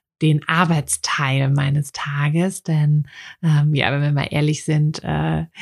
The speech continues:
die Tage mit Kindern zu planen, ist ja <laughs> auch oft, ähm, weder leicht noch, äh, notwendig, weil sich Sachen ja dann doch immer ergeben.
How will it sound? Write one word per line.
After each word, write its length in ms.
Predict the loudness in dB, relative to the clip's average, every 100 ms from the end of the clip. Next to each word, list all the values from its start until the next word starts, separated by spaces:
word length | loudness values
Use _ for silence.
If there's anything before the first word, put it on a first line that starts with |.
| -10 -6 -2
die 120 | 0
Tage 380 | 2 2 2 2
mit 180 | 2
Kindern 420 | 2 2 4 4 2
zu 140 | -2
planen, 400 | 0 4 6 4
ist 160 | 4 2
ja 100 | 2 2
<laughs> 120 | -2
auch 340 | -4 -4 -6
oft, 280 | -6 -6 -10 -6 -2 0 2 0 4
ähm, 420 | 4 6 4 0 _ -4
weder 320 | 4 6 6
leicht 440 | 6 4 2 2
noch, 280 | 2 2 0
äh, 200 | 0 4
notwendig, 760 | 6 6 4 4 6 4 2 0
weil 140 | 0
sich 180 | 0 -2
Sachen 280 | -4 0 2
ja 100 | 4
dann 160 | 2
doch 180 | 0 -2
immer 180 | -2 -2
ergeben. 600 | -2 0 2 4 2 0